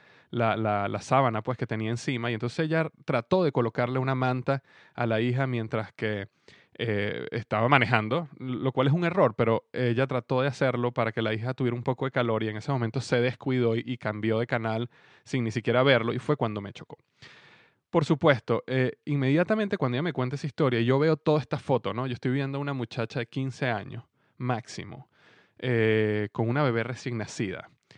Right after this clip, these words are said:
en un carro que está completamente destruido. Cuando yo logro verle los ojos, yo noto muchísimo, muchísimo dolor en el alma, muchísimo fracaso, muchísima... Eh, bueno,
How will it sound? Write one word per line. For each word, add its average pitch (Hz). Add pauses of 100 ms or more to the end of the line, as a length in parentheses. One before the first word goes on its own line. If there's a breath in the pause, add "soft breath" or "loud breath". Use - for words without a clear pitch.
(180 soft breath)
en 120
un 143
carro 151
que 135
está 117
completamente 127
destruido. 98 (440 soft breath)
Cuando 127
yo 120
logro 180
verle 160
los 131
ojos, 127
yo 120
noto 123
muchísimo, 143 (280)
muchísimo 143
dolor 113
en 127
el 107
alma, 98
muchísimo 131
fracaso, 110
muchísima... 120 (520 soft breath)
Eh, 101
bueno, 117